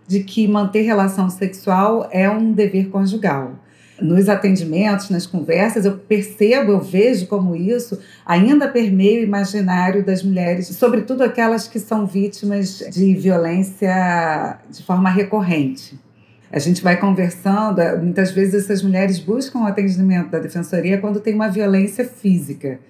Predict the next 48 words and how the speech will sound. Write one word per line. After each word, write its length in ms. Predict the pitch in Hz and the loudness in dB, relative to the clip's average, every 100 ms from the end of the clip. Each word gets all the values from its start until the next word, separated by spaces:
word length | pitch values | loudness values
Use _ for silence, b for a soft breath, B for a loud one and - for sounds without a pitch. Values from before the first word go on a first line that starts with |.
| - | -2
Quando 260 | 247 233 | 0 0
tá 240 | 220 247 269 | 0 0 2
nesse 280 | 277 - 233 | 0 -4 -6
lugar 400 | 208 165 160 180 | -2 0 0 -4
de 80 | |
prestar 720 | - 165 - - 180 202 190 - | -6 -8 -8 -2 2 4 2 0
assistência 1000 | 175 - - - 170 185 175 - 147 143 | -4 -8 -14 -6 0 0 -2 -2 -2 -2
jurídica 680 | 139 147 147 160 - - | -4 -6 -6 -6 -8 -4
à 40 | 156 | -2
mulher 380 | 175 151 147 143 | 0 0 -2 -4
em 40 | |
situação 440 | 135 156 143 147 | -6 -8 -6 -6
de 100 | 135 | -6
violência, 540 | 135 131 165 180 180 - B B B B | -6 -4 0 0 0 -6 B B B B
a 120 | 175 | -2
gente 280 | 175 208 - | 0 0 0
tem 120 | 208 | -2
que 80 | 196 | 0
praticar 440 | 226 220 - 214 | -2 0 0 4
muito 480 | 196 220 254 254 254 247 | 4 4 0 0 2 2
a 240 | - 202 | 2 2
nossa 320 | 190 214 214 | 2 0 -2
escutatória. 1000 | 220 - 220 240 247 - 156 143 139 139 b b b | -6 -6 -6 -6 -6 -2 0 0 -2 -4 b b b
A 160 | - 147 | -4 -2
gente 280 | 143 165 - | -2 -6 -2
tem 100 | 190 | -2
que 60 | |
sentar 420 | - 185 180 185 185 | 0 0 2 2 2
ali 140 | 196 | 2
e 40 | |
ouvir, 360 | 226 208 185 233 | 2 0 -4 -4
porque 600 | 233 208 - 233 226 - - | -4 -8 -2 0 0 -2 -2
ela 160 | 180 | 0
não 80 | 208 | 2
vai 160 | 220 220 | 2 2
me 80 | |
contar 320 | 220 208 196 196 | 0 0 0 0
apenas 480 | 196 220 214 196 | 2 0 0 -2
aquele 240 | 185 - 156 | -6 -8 -10
fato, 340 | - 147 143 | -8 -6 -4
ela 100 | 170 | -4
vai 100 | 170 | -2
me 100 | 180 | -4
contar 360 | - 180 - 190 | -4 -6 -2 0
uma 60 | |
história 460 | 190 - 196 196 202 | 0 -2 0 4 4
de 100 | 190 | 2
vida 520 | 147 156 175 185 190 | -4 -4 -4 -2 -4